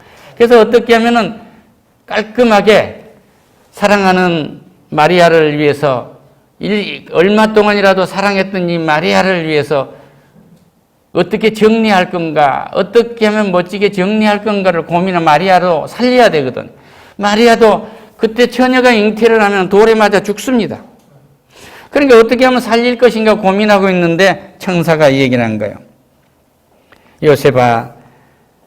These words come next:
아내 데려오기를 무서워하지 마라. 마리아 데려오기를 무서워하지 마라." 아, 데려온다고 생각하니까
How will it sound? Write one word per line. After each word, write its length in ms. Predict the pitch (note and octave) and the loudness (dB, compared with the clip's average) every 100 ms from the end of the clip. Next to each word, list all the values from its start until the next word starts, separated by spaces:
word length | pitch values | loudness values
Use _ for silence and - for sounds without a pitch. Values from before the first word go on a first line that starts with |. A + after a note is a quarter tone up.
| _ _ _ _ _ _ _ _ | _ _ _ _ _ _ _ _
아내 280 | C#3+ C#3 B2+ | -2 0 0
데려오기를 760 | C3 C3 B2 A#2+ A#2 A2 A2 - _ _ _ | 0 2 2 0 -4 -4 -8 -16 _ _ _
무서워하지 480 | A#2+ A2+ A#2+ A2+ A2+ | -14 -12 -12 -14 -18
마라. 440 | G#2 G#2 G2+ F2+ A2+ | -20 -20 -20 -20 -12
마리아 380 | A2+ B2 C3 | -8 -8 -8
데려오기를 420 | A#2+ A#2 G#2+ G2 G2+ | -10 -8 -8 -8 -10
무서워하지 580 | F#2+ G#2 A#2 G2+ G2 | -10 -10 -10 -10 -12
마라." 220 | G2 G2 - | -18 -20 -12
아, 100 | D#3+ | -10
데려온다고 600 | - - F#3 B3 B3 A3 | -8 -2 2 2 2 0
생각하니까 840 | G3 F#3 F3 D3+ C3+ A#2+ F3+ F#3+ | 0 -2 -2 -2 -4 -4 -6 -6